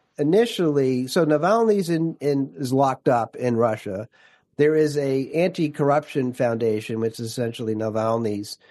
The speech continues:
project, which is based in Vilnius in Lithuania. His chief of staff, uh, Leonid Volkov,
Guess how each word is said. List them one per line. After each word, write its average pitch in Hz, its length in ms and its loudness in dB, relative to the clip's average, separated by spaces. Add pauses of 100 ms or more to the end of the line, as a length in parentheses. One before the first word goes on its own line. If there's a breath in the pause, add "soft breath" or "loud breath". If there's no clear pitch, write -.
(380 soft breath)
project, 120 640 0
which 131 240 -2
is 117 120 -2
based 127 500 -4
in 107 260 -2
Vilnius 113 800 0
in 120 120 -4
Lithuania. 113 800 -2 (420)
His 147 260 0
chief 202 300 -2
of 131 120 -4
staff, 160 800 0 (380)
uh, 131 160 -8
Leonid 135 500 0
Volkov, 117 680 0